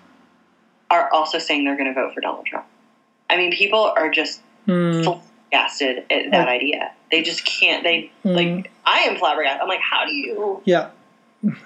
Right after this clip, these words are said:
Speaker 1: follow this guy?" Like,
Speaker 2: Yeah.
Speaker 1: Jesus, born into refugee status, right? Like, there's this,
Speaker 2: Yeah.
Speaker 1: oh,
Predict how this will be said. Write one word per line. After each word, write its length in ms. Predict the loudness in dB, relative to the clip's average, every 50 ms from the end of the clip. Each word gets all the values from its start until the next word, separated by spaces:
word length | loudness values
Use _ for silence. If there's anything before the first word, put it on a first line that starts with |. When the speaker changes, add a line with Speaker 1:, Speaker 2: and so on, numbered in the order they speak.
| 0 4
Speaker 1:
follow 280 | 6 6 6 6 2 2
this 160 | 0 0 0
guy?" 180 | 2 2 4 4
Like, 320 | 4 4 2 2 0 -2 -4 -4 -12 -18 -20 _ _ 2
Speaker 2:
Yeah. 220 | 2 2 2 0 -4 -12 -20 _ _ -18 -10 -6 -2
Speaker 1:
Jesus, 440 | -2 0 2 0 0 -2 -4 -10 -18 -18 -18 -8 _ 2
born 340 | 4 4 4 4 2 0
into 320 | 0 0 0 0 -2 -2 0
refugee 520 | 0 0 0 0 -2 -4 -4 -4 -4 -4
status, 760 | -4 -4 -2 0 2 2 2 2 2 2 0 -2 -6 -8 -4
right? 420 | 0 0 2 2 2 2 0 0 0
Like, 140 | -4 -4 -4
there's 220 | -4 -4 -4 -4 -4
this, 160 | -2 -2 0
Speaker 2:
Yeah. 560 | 2 4 6 6 6 6 6 4 4 2 0
Speaker 1:
oh, 40 | -2